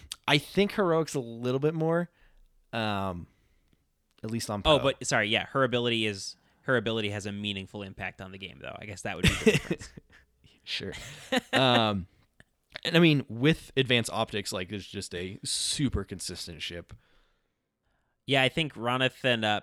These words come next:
Speaker 2: Paige have some cool stuff going on.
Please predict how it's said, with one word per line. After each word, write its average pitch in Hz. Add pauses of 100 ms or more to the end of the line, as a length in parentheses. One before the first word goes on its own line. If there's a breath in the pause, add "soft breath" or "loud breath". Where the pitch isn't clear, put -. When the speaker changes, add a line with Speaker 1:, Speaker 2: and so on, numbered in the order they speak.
(120)
Speaker 2:
Paige 151
have 131
some 156
cool 156
stuff 151
going 143
on. 143